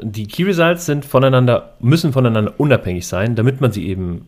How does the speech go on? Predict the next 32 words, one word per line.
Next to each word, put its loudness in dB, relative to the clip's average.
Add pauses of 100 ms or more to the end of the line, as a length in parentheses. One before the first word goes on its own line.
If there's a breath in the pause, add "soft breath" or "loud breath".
parallel -2
zueinander -6
bearbeiten -6
kann. -14
Jetzt -10
kannst -2
du 0
natürlich 2
als 2
Einzelner 0
nur 0
eine 0
Sache 0
gleichzeitig 0
machen, -2 (320 loud breath)
aber -2
stellen 0
wir 4
uns -2
jetzt -4
mal, 0
äh, -4
ein -4
Team 0
vor, 0
auch 0
mit, -6 (260)
ich -12
sag -6
mal, 0
fünf -6
Teammitgliedern -2